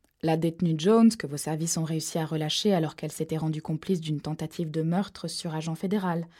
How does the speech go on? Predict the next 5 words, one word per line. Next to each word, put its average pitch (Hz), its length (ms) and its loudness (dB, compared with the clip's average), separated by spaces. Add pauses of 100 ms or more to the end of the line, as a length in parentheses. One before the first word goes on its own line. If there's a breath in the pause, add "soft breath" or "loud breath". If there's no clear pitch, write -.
(320 soft breath)
Je - 100 -4
me 196 60 2
souviens. 175 400 0 (1080)
Roy 185 340 2
ricana. 170 500 -2